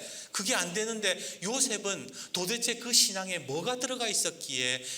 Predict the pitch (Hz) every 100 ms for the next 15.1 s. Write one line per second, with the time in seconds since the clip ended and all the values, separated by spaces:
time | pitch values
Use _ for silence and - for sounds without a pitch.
0 | - 185 190 190 190 - - - - -
1 | 127 127 127 131 143 147 147 - 214 220
2 | 208 - 127 - 95 101 - - - -
3 | - - - - - - - - - -
4 | - - - - - - - - - -
5 | - - - - - - 120 127 139 143
6 | 143 131 127 113 - - - - - -
7 | - - - - 170 175 160 123 110 110
8 | 110 107 101 104 101 - - - - -
9 | - - 175 143 131 165 180 220 220 143
10 | - - 123 110 - - - - - -
11 | - - - - - - - - - -
12 | 190 220 226 233 262 285 285 277 214 -
13 | 226 320 320 285 294 294 262 277 277 269
14 | 269 240 240 - 277 254 220 190 151 -